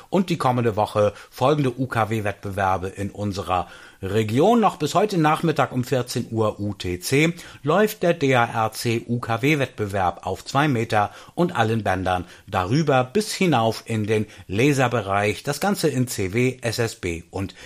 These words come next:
F M. Mit dabei ist unter anderem auch Delta Lima Null Sierra X-Ray vom Field Day Platz in Nübel. Das ist die Clubstation von Mike dreizehn. Die sind heute auch Field Day mäßig aktiv.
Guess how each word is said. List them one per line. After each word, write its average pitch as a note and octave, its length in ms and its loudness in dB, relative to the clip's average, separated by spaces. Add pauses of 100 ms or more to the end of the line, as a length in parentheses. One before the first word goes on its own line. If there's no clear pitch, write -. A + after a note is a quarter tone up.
(200)
F C#3+ 180 0
M. F2+ 300 -6
Mit G3+ 200 0
dabei G3 360 4
ist F3 260 -4
unter D3 300 0
anderem A2 280 -2
auch B2+ 360 2 (200)
Delta A#2+ 300 0
Lima A2+ 300 -2
Null F#2+ 260 -2 (160)
Sierra F2 680 0 (260)
X-Ray C3+ 540 2 (340)
vom E3 360 0
Field B2+ 340 -2
Day G#2+ 160 2
Platz - 460 -6
in F2+ 320 -4
Nübel. D#3+ 400 2
Das G#2+ 180 -4
ist A2+ 160 -6
die G#2 80 -6
Clubstation A2 680 -2
von F#2+ 200 -6
Mike F2+ 320 -4
dreizehn. A2 600 0 (280)
Die B2 100 0
sind G#2+ 200 -4
heute G2+ 280 -4
auch F2+ 120 -4
Field F#3 320 0
Day D#3 140 2
mäßig B2+ 440 -2
aktiv. A2 480 -4